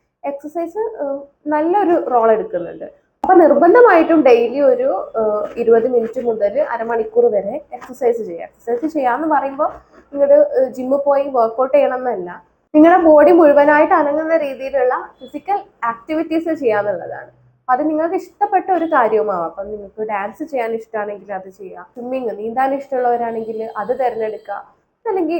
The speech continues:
ഏഹ്, ഒരു മുപ്പത് മിനിറ്റ് നടക്കുക. ഇതിൽ ഏതാണോ നിങ്ങൾക്ക് കംഫർട്ട് ആ ഒരു രീതി നിങ്ങൾ തിരഞ്ഞെടുക്കുക. ഇനി ബി എം ഐക്കൊക്കെ ഒത്തിരി മേലെ ഒരുപാട്, ഏഹ്, വെയിറ്റ് ഉള്ള ആൾക്കാരാണെങ്കിൽ നിങ്ങൾ ഇപ്പൊ ഉള്ള ബോഡി വെയിറ്റിന്റെ ഒരു അഞ്ച് മുതൽ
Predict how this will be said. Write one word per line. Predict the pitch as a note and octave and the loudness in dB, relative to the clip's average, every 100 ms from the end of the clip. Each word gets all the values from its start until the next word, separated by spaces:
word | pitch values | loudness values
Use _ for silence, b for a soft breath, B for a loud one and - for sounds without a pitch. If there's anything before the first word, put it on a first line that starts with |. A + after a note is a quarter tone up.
| - | -2
ഏഹ്, | C4+ B3+ | -2 -2
ഒരു | A#3+ B3 | -2 -4
മുപ്പത് | A#3+ A#3 A#3 | -4 0 0
മിനിറ്റ് | A#3 A3+ A3 A#3+ B3 B3 | 0 -4 -4 -4 -4 -4
നടക്കുക. | G#3+ G3 - G3+ A3+ _ _ _ _ | -4 -4 -8 -10 -10 _ _ _ _
ഇതിൽ | D4+ F4 A4 - | -8 -8 -8 -4
ഏതാണോ | D4 D#4 E4 F4 F#4+ | 0 2 4 2 2
നിങ്ങൾക്ക് | F4+ D#4 E4+ | 0 -4 -2
കംഫർട്ട് | D4+ A#3 - B3+ A3 B3+ E4 _ _ _ - | -4 -4 -6 -6 -6 -10 -14 _ _ _ -2
ആ | F4+ | 0
ഒരു | G4 F#4 | 0 0
രീതി | E4 C4+ C4 | -2 -2 -6
നിങ്ങൾ | C4 A#3+ A3 | -4 -4 -6
തിരഞ്ഞെടുക്കുക. | G#3+ G#3 G3 F#3 F3+ _ - _ _ _ _ _ _ _ | -4 -6 -4 -8 -10 _ -18 _ _ _ _ _ _ _
ഇനി | E4 A4 A#4+ - | 0 4 4 0
ബി | D4+ | -2
എം | D4 D4 | 0 2
ഐക്കൊക്കെ | D4+ D#4 F4 E4 | 0 -2 -4 -2
ഒത്തിരി | D4 - E4+ | -2 -2 -4
മേലെ | E4+ C#4 C4+ | -2 0 -2
ഒരുപാട്, | B3+ A#3 C4+ D#4 F#4+ | -4 -2 0 0 -2
ഏഹ്, | A4 - - A#3+ | -6 -6 -6 0
വെയിറ്റ് | B3 B3 - | 0 0 -6
ഉള്ള | D4+ D#4+ | -2 0
ആൾക്കാരാണെങ്കിൽ | C4+ C#4 F4 D#4+ B3 G#3+ B3 C4 A3 F#3 D4+ _ _ _ _ | 0 0 -2 -2 -4 -6 -10 -12 -16 -16 -20 _ _ _ _
നിങ്ങൾ | C4 C#4 | -6 -2
ഇപ്പൊ | D4 - E4 | -2 -2 0
ഉള്ള | D4+ D4 B3 | 2 2 -2
ബോഡി | A#3+ A#3+ A3+ | -2 0 0
വെയിറ്റിന്റെ | A#3 G#3+ A3 G#3+ A#3 | 0 -2 -4 -8 -4
ഒരു | A3+ | -2
അഞ്ച് | A#3 G3+ G#3+ | -4 -6 -8
മുതൽ | A#3+ A3 G#3 | -8 -8 -12